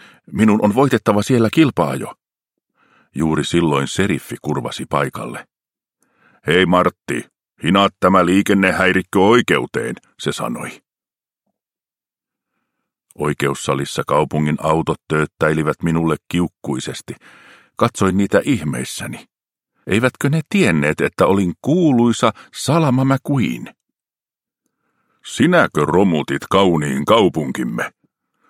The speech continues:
Saat ruostua vankilassa", tuomari Doc Hudson jyrisi.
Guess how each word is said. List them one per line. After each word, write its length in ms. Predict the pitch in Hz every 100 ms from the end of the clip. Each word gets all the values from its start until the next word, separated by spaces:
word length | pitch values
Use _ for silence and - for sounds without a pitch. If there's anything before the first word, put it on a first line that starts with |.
| _ _ _ -
Saat 340 | - 104 -
ruostua 840 | 165 - 147 101 - 104 110 92
vankilassa", 840 | 175 156 101 98 95 82 - 76 - _ _ _ -
tuomari 420 | 73 64 64 64
Doc 280 | 78 - -
Hudson 440 | 73 - 76 65
jyrisi. 420 | 71 67 - -